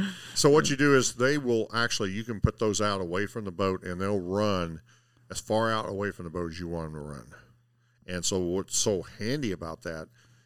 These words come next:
is you don't have to use different length of rods. You don't have to use, um, different varying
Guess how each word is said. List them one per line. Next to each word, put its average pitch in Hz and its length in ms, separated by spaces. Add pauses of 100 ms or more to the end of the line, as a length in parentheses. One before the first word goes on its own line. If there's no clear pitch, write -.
(120)
is 95 220
you 98 80
don't 110 120
have 101 120
to 101 80
use 87 140
different 120 320
length 123 200
of 127 100
rods. 76 520 (500)
You 92 100
don't 87 160
have 98 180
to 104 80
use, 95 500 (140)
um, 87 600 (140)
different 107 300
varying 104 520